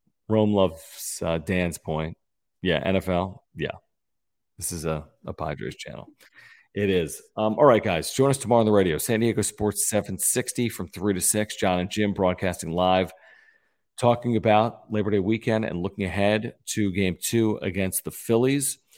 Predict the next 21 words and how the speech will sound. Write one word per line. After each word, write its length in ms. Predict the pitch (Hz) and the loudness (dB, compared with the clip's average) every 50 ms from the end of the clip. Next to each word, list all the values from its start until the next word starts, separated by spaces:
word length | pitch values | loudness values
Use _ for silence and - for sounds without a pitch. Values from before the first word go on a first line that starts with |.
| - - _ _ _ - | -20 -20 _ _ _ -6
Um, 220 | - 95 92 90 - | -4 -2 -2 0 0
also 220 | 123 135 - 127 | 0 0 0 0
join 200 | 110 101 117 117 | -2 0 0 0
us 80 | 107 - | 0 -2
tomorrow 220 | - 101 110 107 | 0 0 2 4
night 180 | 107 104 104 - | 4 2 2 0
for 280 | - - 107 104 82 | -4 -2 -2 0 0
a 100 | 82 98 | 0 0
wrap-up 460 | 92 92 95 98 107 107 - 104 - | 0 2 2 2 2 2 0 -2 -2
show. 340 | - - - 101 85 82 85 | -4 -4 -4 -2 -2 0 0
We 140 | 87 95 98 | 0 -2 -2
will 140 | 95 92 85 | -2 -2 -2
have 220 | 90 95 98 95 | -2 -2 -2 -2
it 80 | 101 - | -4 -6
for 200 | - - 101 98 | -6 -4 -2 -2
you 100 | 92 90 | -2 -2
tomorrow 380 | - - 98 90 92 95 92 | -4 -6 -6 -4 -2 0 0
night. 260 | 90 87 85 85 85 - | 0 0 -2 -2 -4 -6
Phillies, 440 | - - 113 107 107 104 95 - | -6 -4 -2 -2 0 -2 -4 -6
Padres, 520 | - - 95 95 92 87 87 87 85 85 - | -8 -6 -4 -2 -2 -2 -4 -6 -8 -8 -8
game 320 | - 95 95 92 87 85 | -6 -6 -4 -4 -4 -6